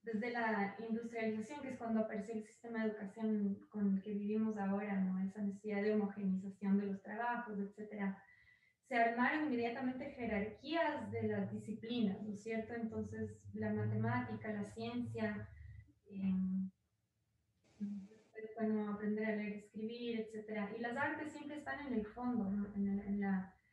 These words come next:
en lo último de esa jerarquía. Y dentro de las artes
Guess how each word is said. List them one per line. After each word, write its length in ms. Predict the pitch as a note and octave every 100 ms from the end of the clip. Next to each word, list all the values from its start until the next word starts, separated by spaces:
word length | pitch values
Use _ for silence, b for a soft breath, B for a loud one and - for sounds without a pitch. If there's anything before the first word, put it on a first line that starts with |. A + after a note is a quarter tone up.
| B - -
en 140 | G#3
lo 120 | G#3+ A3+
último 500 | C4+ D4 C4 A3 G3+
de 200 | G3 G3
esa 220 | G3 A3
jerarquía. 500 | G#3 F#3+ F#3+ G#3 G3
Y 120 | A3+
dentro 440 | A3+ C4 G4+ F4 C4+
de 140 | A3+
las 160 | G#3+ G#3
artes 480 | C4+ E4 - E4+